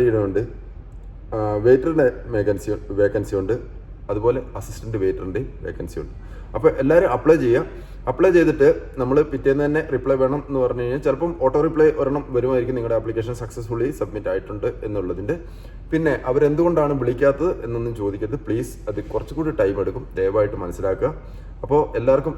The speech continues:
നല്ലൊരു ദിവസം ആശംസിക്കുന്നു, എല്ലാവർക്കും ഒരു ജോലി ലഭിക്കട്ടെ എന്ന് ആശംസിക്കുന്നു. അതുപോലെ ആരെങ്കിലും നിങ്ങളോട് പണം ആവശ്യപ്പെട്ടിട്ടുണ്ടെങ്കിൽ കൃത്യമായിട്ട് ദയവായിട്ട് നിങ്ങളത് മെസ്സേജിൽ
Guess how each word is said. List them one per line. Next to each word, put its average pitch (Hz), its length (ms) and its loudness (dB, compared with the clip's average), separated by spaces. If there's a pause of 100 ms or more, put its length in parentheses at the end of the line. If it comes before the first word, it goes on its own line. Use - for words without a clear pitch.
(140)
നല്ലൊരു 123 300 0 (260)
ദിവസം 98 260 -4 (180)
ആശംസിക്കുന്നു, 104 460 -6 (120)
എല്ലാവർക്കും 101 360 0 (280)
ഒരു 101 120 4 (240)
ജോലി 107 280 2
ലഭിക്കട്ടെ 104 360 2 (180)
എന്ന് 104 140 -4 (140)
ആശംസിക്കുന്നു. 104 500 -2 (460)
അതുപോലെ 160 320 6 (240)
ആരെങ്കിലും 165 540 4 (160)
നിങ്ങളോട് 143 320 4 (120)
പണം 131 200 2 (160)
ആവശ്യപ്പെട്ടിട്ടുണ്ടെങ്കിൽ 110 880 -4 (160)
കൃത്യമായിട്ട് 107 520 -2 (160)
ദയവായിട്ട് 127 460 4
നിങ്ങളത് 110 340 0
മെസ്സേജിൽ 95 340 -2